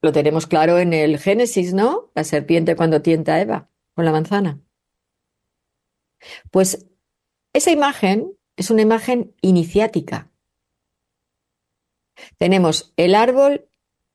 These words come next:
de la sabiduría, el árbol del bien y del mal, o lo que es lo mismo. Ser conscientes de que tenemos conciencia y por tanto tenemos que ser responsables de nuestros actos, de nuestros pensamientos y nuestras emociones.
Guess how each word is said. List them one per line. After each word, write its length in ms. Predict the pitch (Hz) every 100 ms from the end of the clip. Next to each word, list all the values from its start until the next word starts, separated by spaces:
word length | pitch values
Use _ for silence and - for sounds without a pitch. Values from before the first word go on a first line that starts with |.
| _ -
de 160 | 165
la 120 | 165
sabiduría, 760 | 160 165 156 147 151 160 131 -
el 160 | 131 139
árbol 320 | 143 156 170
del 140 | 165 156
bien 180 | 165
y 60 | 190
del 180 | 160 139
mal, 440 | 139 131 123 - _ _ _ _ _ _
o 100 | -
lo 140 | 135 127
que 80 | 143
es 40 |
lo 120 | 165
mismo. 480 | 156 131 - - - _ _ _ _ _ _ _ - - -
Ser 480 | - 196 202 -
conscientes 1500 | - 175 165 165 - 202 208 226 214 202 123 - - - - _ _ _ _ _ -
de 200 | 165 170
que 120 | 170
tenemos 640 | 165 175 214 247 254 _ _ _ -
conciencia 1080 | 208 196 190 254 269 233 190 151 120 - _ _ _ _ _ - -
y 100 | 185
por 180 | 180 170
tanto 300 | 202 226 233
tenemos 340 | 226 233 240
que 100 | 226
ser 220 | - 202
responsables 1040 | 185 185 185 - 175 175 - 233 240 254 202
de 120 | 175
nuestros 500 | 165 165 - 151 -
actos, 460 | 226 - - - 135
de 120 | 143
nuestros 320 | 147 143 139
pensamientos 800 | 151 143 143 151 208 220 247 214
y 60 |
nuestras 420 | 170 165 147 139 139
emociones. 880 | 131 120 180 165 131 107 - -